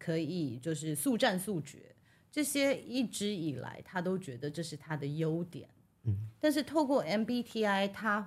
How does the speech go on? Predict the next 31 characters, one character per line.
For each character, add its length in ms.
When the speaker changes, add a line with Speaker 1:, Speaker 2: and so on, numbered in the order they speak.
Speaker 1:
忽 160
然 200
看 300
到 180
了， 120
就 140
是 120
说 420
跟 200
他 240
相 400
反 320
的 160
人 260
其 160
实 160
不 220
是 140
动 260
作 200
慢， 220
他 140
是 120
内 300
敛， 240
他 200
是 540
深 260
思 260
熟 320
虑， 180